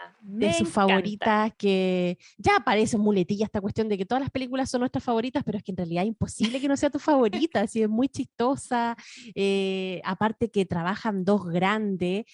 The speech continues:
Speaker 1: que es Ben Stiller y la Jennifer Aniston. Em, es una película, como les decía, del dos mil cuatro, así que más adelante vamos a estar comentando todas nuestras secciones basadas en, en la película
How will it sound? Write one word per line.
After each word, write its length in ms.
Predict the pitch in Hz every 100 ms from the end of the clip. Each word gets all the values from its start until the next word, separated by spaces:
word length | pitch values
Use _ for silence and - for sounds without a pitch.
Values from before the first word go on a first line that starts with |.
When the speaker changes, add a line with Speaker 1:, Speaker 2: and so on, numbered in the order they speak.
| - _ -
Speaker 1:
que 280 | 180 180
es 160 | 185 -
Ben 280 | 160 185 185
Stiller 480 | - - 180 180 190
y 100 | 180
la 140 | 165 165
Jennifer 420 | 165 170 - 165
Aniston. 680 | 170 170 180 - 175 226 - - - _ -
Em, 880 | 180 175 175 175 170 170 165 165 165
es 80 | -
una 120 | 220 214
película, 300 | 208 202 220
como 160 | 208
les 140 | 196 190
decía, 160 | 208
del 120 | 196 180
dos 100 | 180
mil 260 | 180 180
cuatro, 520 | - 349 381 349 359 -
así 240 | 233 -
que 140 | 214 196
más 300 | 190 208 -
adelante 640 | 240 269 254 240 - 247 214
vamos 240 | 202 190
a 40 | 185
estar 400 | - - 160 175
comentando 840 | 220 240 269 - 320 262 214 214 - - - - _
todas 420 | - 320 320 285 269
nuestras 380 | 262 - 247
secciones 840 | - 226 - 247 254 269 294 311 - - _ _
basadas 920 | - 190 - - 208 202 214 294 - - _
en, 380 | 196 190 196 -
en 160 | 175 170
la 100 | 165
película 800 | - 226 269 - 190 196 233